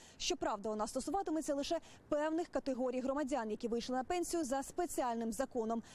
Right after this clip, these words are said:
науковців, держслужбовців, працівників органів місцевого самоврядування. Ця індексація є продовженням перерахунку, що вже відбувся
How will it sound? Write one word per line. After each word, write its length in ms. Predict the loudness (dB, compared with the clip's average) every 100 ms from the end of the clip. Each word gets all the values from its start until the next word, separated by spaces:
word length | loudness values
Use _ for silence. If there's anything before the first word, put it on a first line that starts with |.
| -18 -6
науковців, 640 | -2 0 0 0 -2 -2
держслужбовців, 760 | 0 -2 -4 -2 0 -2 0 -2
працівників 520 | -2 -2 -2 0 -2
органів 380 | 0 0 0 0
місцевого 520 | -2 0 -2 0 -2
самоврядування. 920 | 0 0 0 -2 0 0 0 0 -2 -4 -14 -8
Ця 160 | -2 0
індексація 580 | 0 0 0 0 0
є 100 | 0
продовженням 640 | 0 0 2 2 0 0 0
перерахунку, 600 | 0 0 0 0 0 0
що 180 | 0 0
вже 260 | 2 2
відбувся 480 | 2 2 2 0 -2